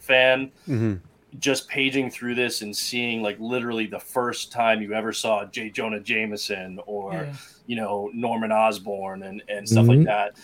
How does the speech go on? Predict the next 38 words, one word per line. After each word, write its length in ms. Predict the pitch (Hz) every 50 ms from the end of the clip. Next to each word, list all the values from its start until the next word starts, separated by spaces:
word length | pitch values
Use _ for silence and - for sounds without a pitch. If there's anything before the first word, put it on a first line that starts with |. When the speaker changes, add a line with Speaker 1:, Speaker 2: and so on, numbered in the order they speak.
| - - _ -
Speaker 1:
Uh, 180 | - 104 101 104
the 80 | 104
first 380 | - - - 147 139 127 - -
time 260 | - 135 123 117 113 113
that 80 | 107 -
Spidey 580 | - - - 127 117 117 110 110 107 107 104
and 100 | 104 107
the 60 | 98
Fantastic 600 | - - 117 113 110 - 117 110 110 - 113 -
Four 420 | - - - 117 110 107 107 101 101
met, 260 | 101 98 92 95 -
like, 120 | 110 107 104
it, 180 | 120 123 120 131
it's, 260 | 127 123 120 - - -
it's 240 | - 131 131 - -
a 60 | 131
really 260 | 120 139 151 151 139 127 -
cool 220 | - 135 127 113
piece 300 | - - 123 117 - -
of 120 | 113 90
comics 380 | - - 113 110 110 107 104 -
history. 520 | - 113 110 - - 123 123 127 131 135 - - - - _ _
And 100 | - 123
they're 80 | 120 120
actually 320 | 127 135 135 - - 139 123
making 320 | 120 131 131 - 127 113 104
another 340 | 107 107 110 110 110 117
one 220 | 113 117 120 117 117
of 120 | 113 101
these 380 | 107 117 117 120 120 117 107 -
for 480 | - - - 110 110 107 110 107 107
the 220 | 101 101 107 104 101
first 420 | - - 120 117 113 110 - -
two 160 | - - 117
years 440 | 107 104 107 110 110 110 110 107 101
of 120 | 110 101 98
Avengers 600 | 98 90 104 104 110 120 113 123 127 131 123 -
books. 500 | - 151 147 151 - - - - -